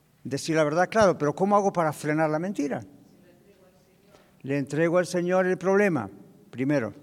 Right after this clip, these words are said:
"Señor, tú sabes que me sale como la saliva que me vino a la boca". Así automático me sale mentira. Entonces, ¿qué puedo hacer, Señor?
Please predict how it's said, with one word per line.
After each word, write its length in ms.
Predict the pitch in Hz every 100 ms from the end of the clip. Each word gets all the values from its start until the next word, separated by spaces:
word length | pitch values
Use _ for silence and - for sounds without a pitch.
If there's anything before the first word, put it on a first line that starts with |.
| -
"Señor, 440 | - 127 143 165
tú 120 | 160 131
sabes 400 | 165 160 175 160
que 160 | 139
me 160 | 117 120
sale 580 | - 170 214 254 269 -
como 880 | - 143 131 123 120 127 120 117 113
la 160 | 113 120
saliva 600 | - 120 156 240 254 208
que 100 | 185
me 120 | 170
vino 180 | 180 185
a 40 |
la 100 | 170
boca". 400 | 147 131 - 110 - - - - _ _ _ _ _
Así 320 | - 120 185 196
automático 640 | 196 175 170 180 190 175
me 120 | 170
sale 280 | 165 170 165
mentira. 400 | 156 147 131 117
Entonces, 440 | 117 131 - 143
¿qué 180 | - 170
puedo 380 | 165 175 180 165
hacer, 460 | 147 - 151 160
Señor? 540 | 143 143 131 127 110